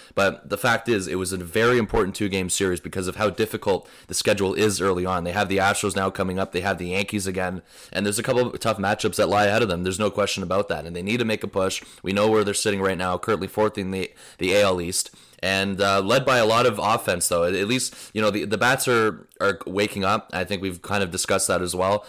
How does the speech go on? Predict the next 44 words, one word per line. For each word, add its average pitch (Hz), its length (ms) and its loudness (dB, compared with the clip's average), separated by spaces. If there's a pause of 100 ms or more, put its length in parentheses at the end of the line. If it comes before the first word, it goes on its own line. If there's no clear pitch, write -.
(140)
Lots 113 260 2
of 113 60 -2
guys 104 180 2
are 95 60 -4
staying 95 260 0
hot. 92 300 0
I 101 80 0
think 101 140 -4
the 104 60 -4
Jays 101 280 0
have 98 100 0
about 90 240 -2
six - 300 -2
players 101 420 2 (280)
who 107 80 0
have 98 100 0
had 104 120 0
an 95 80 0
O 95 80 2
P 98 160 -2
S 92 180 2
over 92 180 2
eleven, 90 580 -2
or 95 220 4
at 98 100 0
least 107 260 -2
over 101 220 2
a 90 60 2
thousand 92 580 -2
this 92 200 -4
past 87 340 -2
week. 80 180 -6
So 95 180 2
a - 0 -
lot 110 200 4
of 110 100 -6
good 101 180 0
players 95 320 2 (300)
heating 101 300 0
up. 92 320 -2
A - 60 0
lot 110 180 4
of 107 80 -6
people 104 440 2